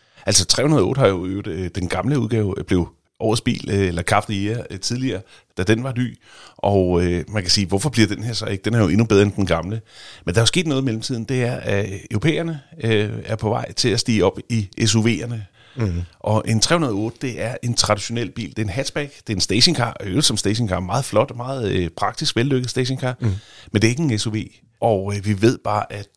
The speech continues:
Speaker 1: det er S U V'er, øh, folk samler sig om i øjeblikket. Så hvis man skal pege på en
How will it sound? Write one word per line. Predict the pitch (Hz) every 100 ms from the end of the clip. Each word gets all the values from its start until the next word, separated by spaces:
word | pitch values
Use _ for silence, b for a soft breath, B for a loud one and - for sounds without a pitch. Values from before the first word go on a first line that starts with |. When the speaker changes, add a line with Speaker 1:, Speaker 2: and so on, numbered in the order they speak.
| 113
Speaker 1:
det | 113 107
er | 104 -
S | 104
U |
V'er, | 120 127 131 131 -
øh, | 107 104 104 104 107
folk | 104 110 - -
samler | 104 110 113
sig | 110
om | -
i |
øjeblikket. | 98 95 95 101 110
Så | -
hvis | 98 95
man | 101
skal | -
pege | - 90
på | -
en | 110